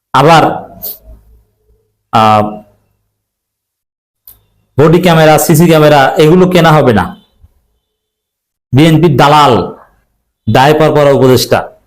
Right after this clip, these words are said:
অর্থ উপদেষ্টার ঘোষণা, কিন্তু না, এটাও চলবে না, এটাও ইউনূস হস্তক্ষেপ করে এটাও পরিবর্তন করবেন। বডি ক্যামেরা, সিসি ক্যামেরা যা দরকার ভোট চুরি ধরতে সব কেনা হবে, জামাত কিনা, কেনাতে বাধ্য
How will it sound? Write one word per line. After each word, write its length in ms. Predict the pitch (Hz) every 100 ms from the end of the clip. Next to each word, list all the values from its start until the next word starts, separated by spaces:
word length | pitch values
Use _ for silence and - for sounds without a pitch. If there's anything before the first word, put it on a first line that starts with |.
| _ _ _ _ -
অর্থ 260 | 139 139 170
উপদেষ্টার 520 | 151 135 143 - 131
ঘোষণা, 340 | 113 104 110 82 - _
কিন্তু 240 | 151 180 156
না, 120 | 131 113
এটাও 280 | 139 170 151 - - _ _ _
চলবে 360 | 113 - 135 113
না, 60 | 98
এটাও 200 | 113 147
ইউনূস 320 | 131 131 123 - -
হস্তক্ষেপ 440 | 139 - - 143
করে 120 | 135 127
এটাও 160 | 147 135
পরিবর্তন 400 | 120 117 120 120
করবেন। 240 | 104 92 90 - _ -
বডি 200 | 131 143
ক্যামেরা, 280 | 139 135 131
সিসি 260 | - 135 135
ক্যামেরা 280 | 135 131 120
যা 220 | 143 175 196
দরকার 300 | 170 - 143 113
ভোট 160 | 127 -
চুরি 200 | 127 117
ধরতে 240 | 101 92 - _
সব 200 | - 160 156
কেনা 180 | 151 147
হবে, 120 | 156 123
জামাত 360 | 131 143 143 -
কিনা, 200 | 143 139 - _ _ 170
কেনাতে 340 | 165 160 175
বাধ্য 380 | 131 135 127